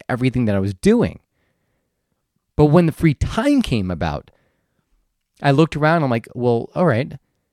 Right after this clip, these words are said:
what do I do? How do I spend it?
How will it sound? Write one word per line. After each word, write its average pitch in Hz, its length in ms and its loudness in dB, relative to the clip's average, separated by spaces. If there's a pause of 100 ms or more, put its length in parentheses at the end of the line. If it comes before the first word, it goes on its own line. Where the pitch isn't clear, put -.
(680)
what 113 380 -4
do 143 100 0
I 120 60 2
do? 151 320 0
How - 180 -6
do 170 120 -2
I 104 80 -2
spend 208 340 -4
it? - 160 -16